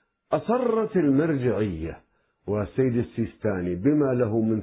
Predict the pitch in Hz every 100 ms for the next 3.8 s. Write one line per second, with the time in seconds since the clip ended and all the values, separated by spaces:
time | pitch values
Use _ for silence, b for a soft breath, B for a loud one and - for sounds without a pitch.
0 | - 101 101 110 170 240 226 226 202 190
1 | 180 156 143 131 110 98 113 _ _ _
2 | _ _ - 135 123 95 76 - - 139
3 | 196 175 139 98 85 80 - -